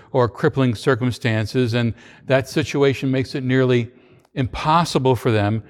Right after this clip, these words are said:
to live in their old homes, and yet they're doing it. And so the crew from Extreme Makeover Home Edition come in, they whisk the family away, and they go on some, uh, Disney vacation or, or something like that. And,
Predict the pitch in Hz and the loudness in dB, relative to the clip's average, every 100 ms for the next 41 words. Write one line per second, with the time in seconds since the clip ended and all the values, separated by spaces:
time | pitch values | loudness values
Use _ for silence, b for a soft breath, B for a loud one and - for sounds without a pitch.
0 | B B B - 127 127 131 120 120 120 | B B B -2 2 4 4 4 0 0
1 | 113 110 107 117 101 85 95 113 107 104 | 2 2 0 -2 -2 -4 -6 -4 -4 -2
2 | 104 123 107 90 98 _ _ _ _ _ | 0 0 0 -6 -10 _ _ _ _ _
3 | _ _ _ _ _ - - B B B | _ _ _ _ _ -20 -20 B B B
4 | 160 165 151 151 143 139 - 190 156 - | 2 4 6 4 2 -2 0 2 4 2
5 | 147 143 - 151 147 143 139 143 131 139 | -2 -2 -4 -2 0 2 2 0 2 -2
6 | - 170 156 127 127 - 139 127 B B | -2 0 2 4 2 2 0 0 B B
7 | - - 147 170 143 123 143 - B - | -12 0 2 4 4 2 0 -4 B 0
8 | 120 117 156 - 170 - 160 160 156 143 | 2 4 2 0 -4 0 0 2 2 4
9 | 147 151 143 123 135 139 135 143 127 B | 4 4 2 0 0 0 -2 -4 -6 B
10 | B B 127 123 143 139 135 135 - 139 | B B 0 2 0 2 4 2 2 0
11 | 131 - 143 127 117 113 - 131 127 120 | 0 0 0 2 0 -2 -2 -2 0 0
12 | 117 107 113 123 135 113 | 0 0 0 0 0 -4